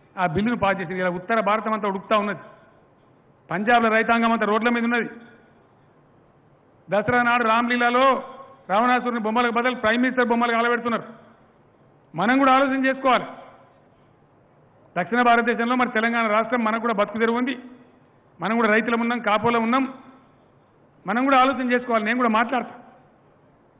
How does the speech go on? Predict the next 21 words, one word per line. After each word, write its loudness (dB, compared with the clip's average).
పార్టీలో -2
మాట్లాడతాం, 2
ఇతర -2
పార్టీలతో 0
మాట్లాడతాం, -4
అందరితో -2
మాట్లాడతాం. -2
అవసరమైతే 0
పిడికిలి -2
బిగించాలే, 2
యుద్ధానికి 2
పోవాలి, 4
లేకపోతే -4
బతకనీయరు. -2
ఆయ-, -8
సిస్టమ్ -2
ఏం 0
చేస్తే -6
తెలుసా -4
వాళ్ళు -2
చెప్పేది? -8